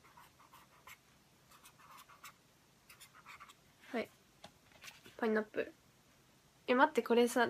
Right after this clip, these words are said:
湯たんぽじゃ、ぽくない？<laughs> じ、なんか、あの、お弁当に入ってる、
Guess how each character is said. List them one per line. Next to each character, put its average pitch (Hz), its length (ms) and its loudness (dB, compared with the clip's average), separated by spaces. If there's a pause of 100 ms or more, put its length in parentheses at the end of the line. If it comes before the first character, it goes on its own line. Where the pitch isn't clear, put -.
湯 240 160 4
た 311 160 10
ん 302 80 2
ぽ 311 120 0
じ 330 100 -6
ゃ、 - 20 -10 (280)
ぽ 294 120 2
く 285 100 8
な 339 80 12
い？ 311 40 4 (1400)
<laughs> 214 160 8
じ、 247 200 4
な 254 200 4
ん 247 40 2
か、 220 220 0 (580)
あ 233 100 6
の、 233 120 6
お 254 60 6
弁 311 260 10
当 311 200 10
に 311 160 6
入 359 200 6
っ - 80 -8
て - 180 6
る、 220 400 6